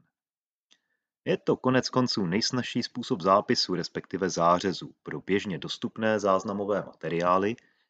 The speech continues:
jimiž je v té době především dřevo, kámen a kůra. Protože jsme však futark již probrali v samostatném vyprávění,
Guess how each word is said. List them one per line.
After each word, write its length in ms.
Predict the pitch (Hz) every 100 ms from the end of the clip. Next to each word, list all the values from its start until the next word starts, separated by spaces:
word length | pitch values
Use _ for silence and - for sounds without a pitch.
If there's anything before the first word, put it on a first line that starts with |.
| _
jimiž 340 | 131 175 135 -
je 80 |
v 60 | 92
té 180 | - 131
době 260 | 90 85
především 500 | 92 101 90 - - -
dřevo, 440 | - 107 104 110
kámen 460 | - 82 80 80 76
a 80 | -
kůra. 380 | 76 76 - - _ _ _ _ _ _ _ _ _ _ _ _
Protože 380 | - 147 - 110
jsme 240 | 92 92
však 260 | 82 80 -
futark 580 | - 82 - 76 69 -
již 200 | 76 -
probrali 540 | - 87 90 104 107
v 40 | 98
samostatném 760 | 104 104 - 104 - 92 69
vyprávění, 840 | - - 71 73 80 85 95 120